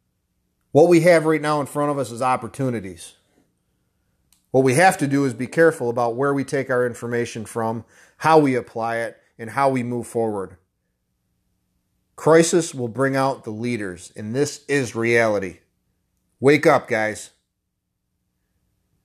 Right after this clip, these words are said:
I love you guys. Till next time,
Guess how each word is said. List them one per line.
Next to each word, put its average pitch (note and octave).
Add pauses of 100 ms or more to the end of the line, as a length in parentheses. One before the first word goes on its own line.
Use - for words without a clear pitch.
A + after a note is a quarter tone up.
(420)
I A#2
love D#3+
you C3+
guys. A2+ (240)
Till C#3+
next D#3
time, E3+